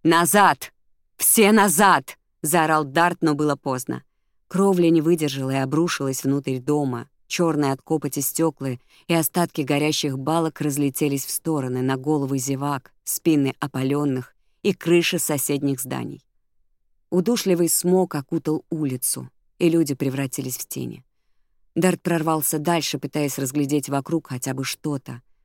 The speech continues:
Дым щипал глаза, пепел набился в нос и горло. Спустя несколько секунд полного кошмара ему удалось перейти улицу —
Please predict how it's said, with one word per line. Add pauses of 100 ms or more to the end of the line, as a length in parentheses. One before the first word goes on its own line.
(220)
Дым
щипал
глаза, (360)
пепел
набился
в
нос
и
горло. (500)
Спустя
несколько
секунд
полного
кошмара
ему
удалось
перейти
улицу —